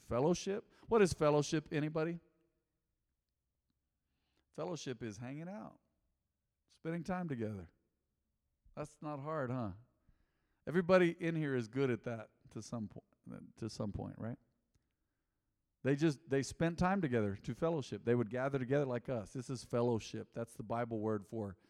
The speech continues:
hanging out with other believers. And to sharing in meals, including the Lord's Supper. And to prayer. So, let's go back.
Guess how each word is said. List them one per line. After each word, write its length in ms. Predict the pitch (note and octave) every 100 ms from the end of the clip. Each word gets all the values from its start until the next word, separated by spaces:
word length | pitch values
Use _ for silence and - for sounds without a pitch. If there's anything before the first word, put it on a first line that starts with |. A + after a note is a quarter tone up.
| _ _ _ _
hanging 280 | C3+ C3+ B2+
out 140 | B2
with 100 | G#2+
other 160 | A2 G#2+
believers. 560 | G2 G#2+ G2 F#2 - - _ _ _ _ _ _ _ _ _
And 200 | D3 D3+
to 100 | D3
sharing 500 | B2 - E3+ G#3 G#3
in 220 | E3 C#3
meals, 640 | C#3 A3 G3 A#2+ B2+ F#3 - _ _ _ _ _ _ _
including 640 | E3+ E3+ G#3+ A#3+ E3 B2+
the 80 | A#2
Lord's 320 | A2 A#2+ B2+
Supper. 400 | - A2 - - - _ _ _ _ _ _ _ _ _ _ _ _ _ _ _ _ _ _ _ _ -
And 140 | A2
to 100 | G#2+
prayer. 460 | G#2 A2+ F#2 - - _ _ _ _ _ _ _ _
So, 380 | - C#3+ A#2+ G2 - _ _ _ _
let's 160 | B2 B2
go 160 | C#3+
back. 280 | C3+ F3 -